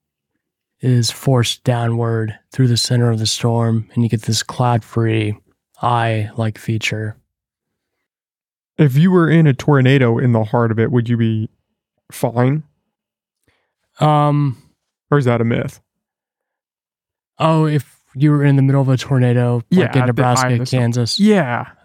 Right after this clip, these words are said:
Speaker 1: Um,
Speaker 2: I mean, is it cha-, as chaotic as the outside? Or is there that?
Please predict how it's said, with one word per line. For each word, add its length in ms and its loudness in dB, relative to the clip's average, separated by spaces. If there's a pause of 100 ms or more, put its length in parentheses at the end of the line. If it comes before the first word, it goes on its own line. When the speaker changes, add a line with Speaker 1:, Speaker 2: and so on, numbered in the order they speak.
Speaker 1:
Um, 600 2 (1800)
Speaker 2:
I 40 0
mean, 140 4
is 120 2
it 140 2 (140)
cha-, 180 -6
as 200 0
chaotic 520 0
as 180 -2
the 140 0
outside? 520 0 (440)
Or 120 2
is 100 -2
there 160 0
that? 280 -2